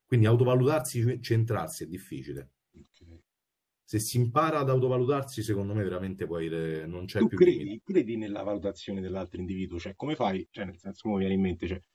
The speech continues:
Speaker 2: come fa un'altra persona a darti una valutazione su dei parametri magari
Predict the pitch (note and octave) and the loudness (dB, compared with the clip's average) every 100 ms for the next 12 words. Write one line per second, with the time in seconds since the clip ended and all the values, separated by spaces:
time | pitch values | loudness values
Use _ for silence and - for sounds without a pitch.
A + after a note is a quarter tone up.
0 | _ D#3+ F3 A#2 G#2+ A#2 G#2+ F#2+ G2 - | _ 2 4 2 -2 -4 -2 -2 -4 -2
1 | A2+ G#2 F2+ F#2 - G2 F2 F2 F2+ - | -2 0 -2 -4 -4 -4 -4 -4 -6 -2
2 | G#2+ G#2 F#2+ F2 - F#2 F2+ F2 F2 F2+ | 0 2 0 -2 -4 -4 -2 -2 -2 -4
3 | E2 E2 E2+ - E2 D#2+ D#2+ D#2+ - - | -4 -4 -4 -6 -4 -4 -4 -8 -14 -14
4 | E2+ D#2+ D#2+ D#2+ E2 E2 D#2+ | -10 -8 -8 -8 -8 -10 -12